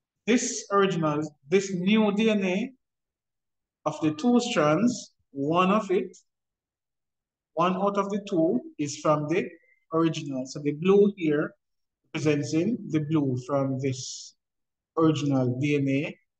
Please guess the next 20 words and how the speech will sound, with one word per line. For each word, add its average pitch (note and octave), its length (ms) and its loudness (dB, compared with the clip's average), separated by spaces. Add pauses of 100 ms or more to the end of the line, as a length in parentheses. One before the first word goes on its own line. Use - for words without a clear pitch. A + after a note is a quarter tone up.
(220)
molecule. B2+ 560 -2
So B2+ 340 -4
again, F3+ 480 -2
one D3+ 180 0
over D3+ 300 0
two A3+ 360 -2 (720)
times C#3 280 -2
a B2+ 100 0
hundred, C#3 480 -2 (920)
that C3+ 160 -6
is F#3 400 0 (320)
fifty A3 320 0
percent. D#3 680 0 (1500)
So D#3 180 0
each G#3+ 380 0
time G#3 340 4
D G#3+ 120 6
N G3 160 4
A D#3+ 280 0
replicates, F3+ 840 -6